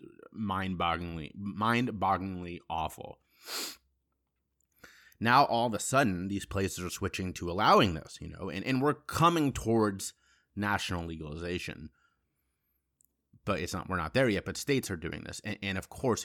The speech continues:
who are the people m-, making these profits? They're mostly rich white people. So you have this war on drugs that for a long time has made it, n-,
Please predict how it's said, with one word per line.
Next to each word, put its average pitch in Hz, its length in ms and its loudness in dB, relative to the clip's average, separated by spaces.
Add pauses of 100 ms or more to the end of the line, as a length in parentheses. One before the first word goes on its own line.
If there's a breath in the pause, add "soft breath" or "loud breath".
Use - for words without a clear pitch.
who 117 220 0
are 110 60 0
the 95 100 -4
people 87 400 -6
m-, 90 180 -6 (140)
making 85 340 -10
these 90 180 -8
profits? 110 600 -2 (520 soft breath)
They're 101 120 0
mostly 95 800 -2 (180)
rich 95 380 -2 (180)
white 85 260 -4
people. - 420 -10 (500 soft breath)
So 98 420 0
you 113 340 0 (140)
have 117 440 0 (180)
this 101 360 -8
war 113 200 0
on 127 180 2
drugs 90 360 0
that 90 100 -4
for 90 180 -2
a 85 80 0
long 92 540 0
time 80 500 -4 (680 soft breath)
has 92 260 -2
made 87 220 -2
it, 80 140 -4
n-, 92 200 -6